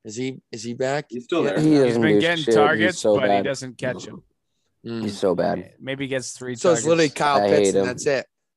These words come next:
Speaker 4: And
Speaker 3: That's what I'm saying.
Speaker 4: Alemedis,
Speaker 1: Hayden Hurst.
Speaker 3: Shut down Pitts.
Speaker 4: Alemedis Zacharias or whatever.
Speaker 1: And Hayden Hurst.
Speaker 3: Yeah, facts, Nate. Um, they have Wayne Gallman, who had fifteen carries last week.
Speaker 1: Oh,
Speaker 3: He should
Speaker 1: Wayne
Speaker 3: be a hot
Speaker 1: Gallman, yeah.
Speaker 3: pickup in, uh,
Speaker 4: Again,
Speaker 3: fantasy league.
Speaker 4: Patterson's hurt.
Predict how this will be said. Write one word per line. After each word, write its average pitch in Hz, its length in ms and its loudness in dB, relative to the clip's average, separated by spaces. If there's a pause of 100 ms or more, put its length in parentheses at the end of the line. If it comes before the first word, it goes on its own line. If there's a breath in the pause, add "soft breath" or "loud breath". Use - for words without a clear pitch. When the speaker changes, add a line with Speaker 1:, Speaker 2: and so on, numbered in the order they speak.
(160)
Speaker 4:
And 127 160 -2
Speaker 3:
That's 120 160 -2
what 104 60 0
I'm 98 100 -2
saying. 98 280 -2
Speaker 4:
Alemedis, 143 260 0
Speaker 1:
Hayden 151 180 2
Hurst. 151 320 2
Speaker 3:
Shut 110 180 -6
down 113 240 -4
Pitts. - 100 -8
Speaker 4:
Alemedis 151 400 0
Zacharias 131 1000 -8
or 98 60 -16
whatever. 127 360 -18
Speaker 1:
And 143 160 -4
Hayden 147 280 -2
Hurst. 131 400 -12
Speaker 3:
Yeah, 98 340 -4
facts, 98 520 -10
Nate. 90 280 -12 (380)
Um, 98 360 -4 (400)
they 120 100 2
have 107 140 0
Wayne 113 240 0
Gallman, 113 500 -2 (160)
who 107 120 -8
had 104 260 -4
fifteen 104 400 -10
carries 101 380 -6
last 98 300 -10
week. 101 180 -8
Speaker 1:
Oh, 120 160 -2
Speaker 3:
He 117 60 -4
should 113 60 -6
Speaker 1:
Wayne 120 140 -2
Speaker 3:
be 98 140 -4
a 117 40 -2
hot 113 160 -2
Speaker 1:
Gallman, 117 80 -10 (100)
yeah. 117 80 -8
Speaker 3:
pickup 95 220 -6
in, 95 180 -6
uh, 92 280 -8 (280)
Speaker 4:
Again, 151 200 -4 (100)
Speaker 3:
fantasy 127 160 -6
league. 95 100 -2
Speaker 4:
Patterson's 151 640 -2
hurt. 120 380 -6